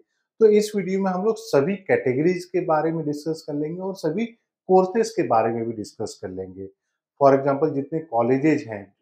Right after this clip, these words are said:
उन सारे कॉलेजेज के बारे में डिस्कस कर लेंगे। और बीएचयू में जो एडमिशन होता है, वो तीन डिफरेंट कैटेगरी के अंदर होता है। आपका सी वन कैटेगरी होता है, जो ओपन कैटेगरी होता है,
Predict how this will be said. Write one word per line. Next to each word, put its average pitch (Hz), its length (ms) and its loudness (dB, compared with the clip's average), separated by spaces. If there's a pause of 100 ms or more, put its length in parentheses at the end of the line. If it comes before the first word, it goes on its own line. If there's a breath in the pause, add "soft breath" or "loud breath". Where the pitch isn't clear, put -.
उन 175 120 -2
सारे 175 300 2
कॉलेजेज 147 540 0
के 160 140 -10
बारे 139 240 -2
में 139 120 -6
डिस्कस 135 400 -6
कर 135 80 -8
लेंगे। 151 320 -8 (440)
और 175 160 0
बीएचयू 190 480 2
में 226 140 -4
जो 214 240 0
एडमिशन 170 480 -4
होता 170 240 -4
है, 185 60 -2
वो 208 120 0
तीन 208 520 -6
डिफरेंट 190 460 -6
कैटेगरी 123 380 -2
के 139 140 -2
अंदर 107 220 -4
होता 101 360 -8
है। - 100 -18 (480)
आपका 127 260 0
सी 151 240 -4
वन 160 160 0
कैटेगरी 143 460 0
होता 143 300 0
है, 147 60 0
जो 147 300 -4
ओपन 165 260 0
कैटेगरी 147 440 -4
होता 139 360 -2
है, 165 40 -10